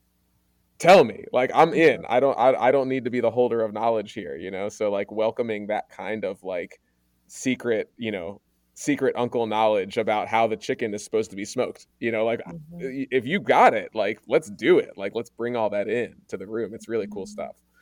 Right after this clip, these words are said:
Speaker 3: Mm-hmm.
Speaker 1: um, that is harder to do in other content, in my experience, so.
Speaker 3: Yeah,
Speaker 2: It sounds like it's more open to, like, learning from your students as much as you're teaching them as well.
Speaker 1: Yeah, I mean, and, and there's,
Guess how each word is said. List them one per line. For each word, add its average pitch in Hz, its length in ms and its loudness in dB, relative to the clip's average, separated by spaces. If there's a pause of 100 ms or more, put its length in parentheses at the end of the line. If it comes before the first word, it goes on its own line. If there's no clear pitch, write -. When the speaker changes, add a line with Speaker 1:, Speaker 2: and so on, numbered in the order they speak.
Speaker 3:
Mm-hmm. - 340 -18
Speaker 1:
um, 98 200 -6
that 110 120 0
is 110 100 -8
harder 147 240 4
to 131 100 -2
do 120 280 -2
in 104 100 -8
other 95 180 -8
content, 98 440 -14 (120)
in 92 100 -16
my - 120 -18
experience, - 720 -20
so. - 260 -20 (440)
Speaker 3:
Yeah, 185 340 -14
Speaker 2:
It 196 120 -6
sounds 202 220 2
like 202 140 4
it's 185 180 0 (240)
more 180 300 0
open 170 360 -2
to, 165 120 -2
like, 160 240 -4
learning 156 320 -8
from 151 460 -8 (160)
your 160 100 -8
students 147 640 -14 (340)
as 160 120 -12
much 156 220 -10
as 147 140 -8
you're 147 140 -8
teaching 147 420 -16
them 139 320 -12 (800)
as 151 220 -16
well. 151 280 -4 (1040)
Speaker 1:
Yeah, 151 480 4
I 131 100 2
mean, 131 180 0
and, 131 180 0
and 127 140 -2
there's, 123 280 -6